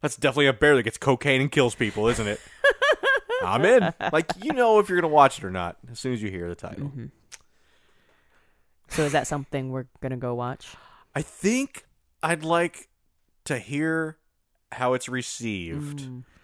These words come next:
Speaker 1: And even if it's re-, if it's, if people say, "This is ridiculous,"
Speaker 2: <laughs>
Speaker 1: then,
Speaker 2: Go see it.
Speaker 1: then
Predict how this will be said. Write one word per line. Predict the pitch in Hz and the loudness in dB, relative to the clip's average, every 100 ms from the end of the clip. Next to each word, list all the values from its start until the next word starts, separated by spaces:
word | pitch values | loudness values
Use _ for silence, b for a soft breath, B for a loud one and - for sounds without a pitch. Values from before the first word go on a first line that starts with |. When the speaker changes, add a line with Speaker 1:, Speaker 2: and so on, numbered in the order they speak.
| b b _ | b b _
Speaker 1:
And | 131 135 | -4 -2
even | 147 180 | -2 -2
if | 185 | -2
it's | 170 - | -4 -8
re-, | 147 | -6
if | 139 143 | -4 -2
it's, | 151 - - | -4 -6 -6
if | 139 - | -6 -6
people | - 208 214 | -6 0 2
say, | 190 - 151 139 127 b b - | 2 4 4 4 2 b b -8
"This | 107 156 | -4 -2
is | 156 123 | -2 -4
ridiculous," | 131 110 131 - 98 82 87 - - b b b b b | -6 0 -2 -2 -8 -10 -14 -14 -16 b b b b b
Speaker 2:
<laughs> | b b b b | b b b b
Speaker 1:
then, | - | 8
Speaker 2:
Go | 233 208 | 8 8
see | - 190 160 | 4 2 4
it. | |
Speaker 1:
then | 139 | 4